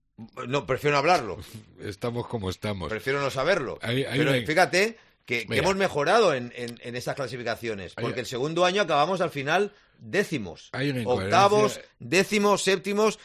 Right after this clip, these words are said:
Speaker 1: que nos ha mejorado en el ranking de la liga para cobrar
Speaker 2: Sí,
Speaker 1: más
Speaker 2: sí.
Speaker 1: dinero, pero a nivel de, de resultados,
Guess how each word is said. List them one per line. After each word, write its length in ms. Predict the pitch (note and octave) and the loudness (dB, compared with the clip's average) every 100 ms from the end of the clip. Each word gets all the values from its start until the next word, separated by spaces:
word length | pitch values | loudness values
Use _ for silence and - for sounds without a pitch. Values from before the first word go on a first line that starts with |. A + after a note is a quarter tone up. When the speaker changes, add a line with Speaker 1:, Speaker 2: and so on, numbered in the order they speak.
| - | -20
Speaker 1:
que 120 | - | -14
nos 140 | A2 A2 | -12 -8
ha 40 | |
mejorado 440 | C#3+ D#3+ D3+ E3+ F3+ | -6 -4 0 2 2
en 80 | C3 | 0
el 160 | A2 | -4
ranking 480 | G2+ D3+ F3+ C#3 A2+ | 2 2 2 -4 -4
de 80 | F#2 | -6
la 100 | G2 | -6
liga 300 | B2 F#3 C3+ | -4 -2 0
para 180 | G#2+ F#2+ | -2 -6
cobrar 240 | G2 A2 | -4 -4
Speaker 2:
Sí, 40 | C3+ | -2
Speaker 1:
más 80 | D3+ | -2
Speaker 2:
sí. 60 | |
Speaker 1:
dinero, 420 | E3+ G#3 G#3+ A3+ - - _ | 0 2 2 2 -4 -20 _
pero 360 | - C#3 C3+ - _ _ _ - | 2 4 4 0 _ _ _ 0
a 100 | C3+ | 2
nivel 280 | C3+ E3+ G3 | 4 4 8
de, 240 | G#3+ G3 | 8 6
de 140 | D#3+ | 4
resultados, 800 | F3+ E3 E3+ D3 G#3 F#3+ A#2 - | 4 4 0 4 4 6 4 -2